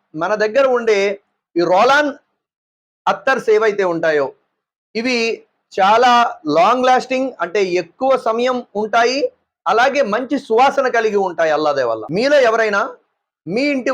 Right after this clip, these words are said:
వరకు మన యొక్క సుగంధ ద్రవ్యాలను రప్పించుకోవాలి అనుకుంటే నేను స్క్రీన్ మీద ఇచ్చినటువంటి WhatsApp నెంబర్కి కాంటాక్ట్ చేయండి, పూర్తి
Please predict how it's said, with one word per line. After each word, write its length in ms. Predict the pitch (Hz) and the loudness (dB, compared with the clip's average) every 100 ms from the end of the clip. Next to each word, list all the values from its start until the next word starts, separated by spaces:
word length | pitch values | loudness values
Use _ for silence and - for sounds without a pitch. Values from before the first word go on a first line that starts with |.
| 240 | 0
వరకు 280 | 208 190 202 - _ _ _ _ _ - | 0 0 -4 -4 _ _ _ _ _ -6
మన 200 | 160 226 277 | -2 2 2
యొక్క 180 | 254 - 190 139 - _ _ _ - | 2 2 0 0 -8 _ _ _ -6
సుగంధ 340 | 208 277 285 277 | 0 0 0 0
ద్రవ్యాలను 600 | 214 208 214 208 202 175 160 - _ _ _ - | 0 0 2 2 0 -2 -4 -8 _ _ _ -6
రప్పించుకోవాలి 840 | 170 196 269 277 208 247 240 226 | -2 -2 -2 -4 -2 2 2 2
అనుకుంటే 420 | 208 196 196 165 156 147 - _ - | 0 -2 -4 -2 -2 -2 -6 _ -8
నేను 200 | 175 214 | -4 -2
స్క్రీన్ 320 | 208 208 254 277 | -4 -4 -2 0
మీద 100 | 254 | -2
ఇచ్చినటువంటి 500 | 214 226 208 202 175 | -2 -4 -2 -2 -2
WhatsApp 400 | 170 190 - 196 | -2 -2 -4 -4
నెంబర్కి 400 | 185 175 165 156 151 _ - | -4 -4 -4 -4 -6 _ -6
కాంటాక్ట్ 380 | 165 180 196 196 | -6 -2 -4 -2
చేయండి, 320 | 196 190 208 294 _ _ _ _ - | -4 -2 -4 -6 _ _ _ _ -6
పూర్తి 280 | 269 208 | -4 -4